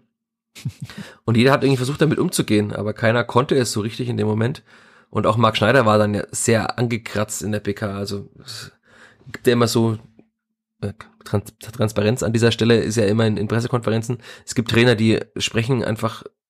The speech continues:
lieber danach in kleineren Runden, wenn die Kamera aus ist. Es gibt aber Trainer, die es eben nicht machen, die einfach nur in der P K diese offizie-, den offiziellen Teil, der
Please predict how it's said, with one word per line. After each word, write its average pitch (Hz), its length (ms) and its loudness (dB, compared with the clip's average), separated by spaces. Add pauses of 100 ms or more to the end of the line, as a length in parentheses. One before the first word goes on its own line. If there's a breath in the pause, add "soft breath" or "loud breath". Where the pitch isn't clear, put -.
lieber 117 440 2
danach 107 560 0
in 107 200 0
kleineren 131 420 2
Runden, 127 560 0 (180)
wenn 104 120 -2
die 104 100 -2
Kamera 104 300 0
aus - 260 -2
ist. 147 220 -2 (360 loud breath)
Es 107 80 -10
gibt 135 140 -2
aber 117 120 4
Trainer, 117 240 4
die 113 80 4
es 113 140 0
eben 110 180 2
nicht 143 240 0
machen, 117 280 0
die 110 100 2
einfach 110 200 -2
nur 113 280 4
in 104 120 -2
der 107 100 0
P 107 140 -2
K 107 260 0
diese 101 220 -2
offizie-, - 340 -6
den 92 120 -4
offiziellen 104 460 2
Teil, 104 220 2
der 101 220 2